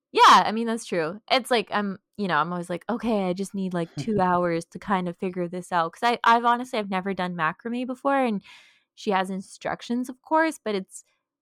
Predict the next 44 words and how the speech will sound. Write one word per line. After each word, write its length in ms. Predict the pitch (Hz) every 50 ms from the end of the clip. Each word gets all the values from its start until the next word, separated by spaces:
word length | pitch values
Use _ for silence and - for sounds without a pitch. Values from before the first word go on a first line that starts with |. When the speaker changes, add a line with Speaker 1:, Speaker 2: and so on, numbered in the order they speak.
| _ _
Speaker 1:
it's 80 | -
one 120 | 254 254 277
of 80 | 269
those 200 | 285 262 247 247 -
things 480 | - 202 196 196 196 196 190 185 180 -
where 520 | 185 180 175 170 170 170 170 165 165 - _ _ _ _
if 160 | - 175 -
you've 100 | 180 175
never 280 | 185 185 180 190 180 175 170
Speaker 2:
You 80 | 160 170
Speaker 1:
done 20 |
Speaker 2:
wanna 180 | 147 165 185 185
Speaker 1:
it, 80 | 175 -
Speaker 2:
see 140 | 170 170 170
Speaker 1:
you're 20 | 165
Speaker 2:
people 320 | 165 - - - 123 147
do 180 | 151 160 156 151
it. 160 | 160 180 196 - _ _ _ _ _ _ _ _ _ _ _ _ _ _ _ _ _ _ _ _ _ _
Speaker 1:
Yeah, 440 | 269 285 349 359 339 311 294 269 254
you 160 | 233 220 220 208
wanna 200 | 202 185 180 180
see 280 | - - - 262 262
people 280 | 254 - 247 - 254 240
do 340 | 208 - - 233 233 233 240
it, 480 | 226 220 220 220 214 214 214 208 202
and 480 | 190 170 165 165 165 160 160 156 156 - _ _ _ - -
I'll 140 | 190 202 196
probably 520 | - - 240 196 185 185 180 180 180 160
watch, 280 | 156 151 151 - - -
like, 120 | 165 -
a 60 | 151 -
tutorial 680 | - - - - - 170 160 - 160 160 165 165 165
or, 360 | 165 165 170 175 180 180 - _ _ -
or 140 | 190 175 170
two, 300 | - - - 180 175 170
Speaker 2:
Can 200 | 180 190 202 214
I, 180 | 160 233 233
Speaker 1:
so 400 | 175 175 175 170 170 165 165 170 _ _ _ _ _ _ _
Speaker 2:
can 160 | - - 117 117
I 80 | 120
tell 160 | - - 123
you 80 | 127 123
something 280 | - 135 123 123 120 117
embarrassing? 540 | 113 104 101 98 104 107 - - 151 147